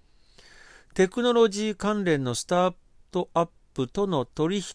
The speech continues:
引で知られるエスブイビーは十日、三月十日、金融当局により事業停止となりまし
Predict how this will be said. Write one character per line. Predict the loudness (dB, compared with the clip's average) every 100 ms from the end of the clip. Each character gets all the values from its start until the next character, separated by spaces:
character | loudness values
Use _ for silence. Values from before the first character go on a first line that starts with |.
| -6
引 | -2
で | 0 0
知 | -2 0 2
ら | 2 2
れ | 2 2
る | 0 -2 0
エ | -2
ス | -2 -4 -4 -4
ブ | -4 0 2
イ | 0 -2 -4 -8
ビ | -6 -4 -2 -4 -2
ー |
は | 2 2 0 -16 -20 -20 -4
十 | 2 4 6 4 2 -2
日、 | -2 -2 -8 -12
三 | -4 -2 0 -2
月 | -2 -4 -6 -16 -4
十 | 0 0 -2 -4
日、 | -4 -4 -4 -20 -20 -14
金 | -4 -2 0 0
融 | 0 0 -2 -4 -4
当 | -2 0 -2
局 | -2 -4 -4 -8 -6
に | -4
よ | -2 0
り | 0 -2 -6
事 | -8 -6 -2
業 | 0 2 0 -4
停 | -6 -2 -2 -2
止 | -4 -8 _
と | -4 -2
な | -2 -2
り | -2 -8 -10
ま | -8 -8
し | -8 -10